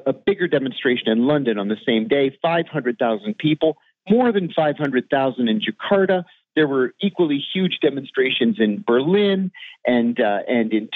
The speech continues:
Tokyo. There were demonstrations across the United States, in San Francisco and Denver.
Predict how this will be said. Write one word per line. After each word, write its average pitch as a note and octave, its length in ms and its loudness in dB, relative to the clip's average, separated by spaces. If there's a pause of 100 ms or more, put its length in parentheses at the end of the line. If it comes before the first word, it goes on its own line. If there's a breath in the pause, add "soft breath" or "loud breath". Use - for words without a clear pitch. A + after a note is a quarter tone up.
Tokyo. E3 760 0
There C#3+ 120 2
were B2+ 80 0
demonstrations B2+ 840 -2 (600)
across F3 420 2 (280)
the C3 60 2
United A#2+ 480 2
States, E3 340 0
in G#2 180 -6
San G#2+ 220 -2
Francisco B2+ 640 0
and G2 180 -4
Denver. C3 400 0